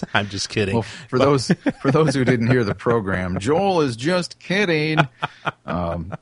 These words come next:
Speaker 2: but, you know, the, the word, even the word controversial, that, that doesn't bother me anymore, Joel,
Speaker 1: Yeah.
Speaker 2: because if anybody was ever controversial, I guess it was Jesus himself.
Speaker 1: Exactly. Uh, you know, but
Speaker 2: Um,
Speaker 1: I, I think in some people's minds,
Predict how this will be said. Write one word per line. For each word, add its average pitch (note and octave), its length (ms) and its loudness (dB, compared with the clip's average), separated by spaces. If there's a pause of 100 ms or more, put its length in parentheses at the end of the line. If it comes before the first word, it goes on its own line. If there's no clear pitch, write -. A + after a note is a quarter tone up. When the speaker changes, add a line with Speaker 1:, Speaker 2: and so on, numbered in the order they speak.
(260)
Speaker 2:
but, D3+ 160 2
you F#3 40 4
know, F3+ 280 4
the, B2 60 -8
the C#3+ 80 2
word, F3 260 2
even G3 180 0
the C#3 80 2
word B2 240 4
controversial, A2 800 2
that, B2 140 0
that C#3+ 160 0
doesn't G2+ 240 2
bother F2 340 -2
me F#2+ 160 0
anymore, F2+ 420 0
Joel, F#2+ 380 0
Speaker 1:
Yeah. E2+ 140 -2
Speaker 2:
because F2+ 400 -2
if G#2 180 -2
anybody A2+ 380 4
was F#2+ 280 -2
ever A2+ 360 0
controversial, A2+ 800 0
I F#2 80 0
guess A2+ 240 0
it C2+ 80 -6
was E2+ 140 -4
Jesus G2+ 440 -2
himself. F#2+ 640 -4 (120)
Speaker 1:
Exactly. G2 640 0 (500)
Uh, D#3 100 0
you G3+ 140 4
know, F#3 80 4
but E3+ 80 6
Speaker 2:
Um, E3+ 140 4
Speaker 1:
I, D3+ 60 6
I - 20 2
think - 240 -4
in B2+ 100 2
some D#3 260 0
people's G#2 540 -2
minds, G2 800 0